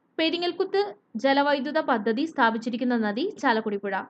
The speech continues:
ഷോളയാർ ജലവൈദ്യുത പദ്ധതി സ്ഥാപിച്ചിരിക്കുന്ന നദി ചാലക്കുടി പുഴ. ചാലക്കുടി പുഴ പെരിയാറുമായി കൂടിച്ചേരുന്ന സ്ഥലം പുത്തൻവേലിക്കര,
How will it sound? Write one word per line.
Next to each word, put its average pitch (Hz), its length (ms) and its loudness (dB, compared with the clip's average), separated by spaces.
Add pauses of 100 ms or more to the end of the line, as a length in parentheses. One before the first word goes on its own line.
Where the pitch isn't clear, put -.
(380)
ഷോളയാർ 330 560 6
ജലവൈദ്യുത 277 480 2
പദ്ധതി 233 400 0
സ്ഥാപിച്ചിരിക്കുന്ന 226 720 0
നദി 226 280 -2
ചാലക്കുടി 240 540 0
പുഴ. 202 180 -6 (600)
ചാലക്കുടി 381 460 8
പുഴ 285 260 4
പെരിയാറുമായി 285 680 2
കൂടിച്ചേരുന്ന 240 640 0
സ്ഥലം 233 360 -2
പുത്തൻവേലിക്കര, 214 760 -2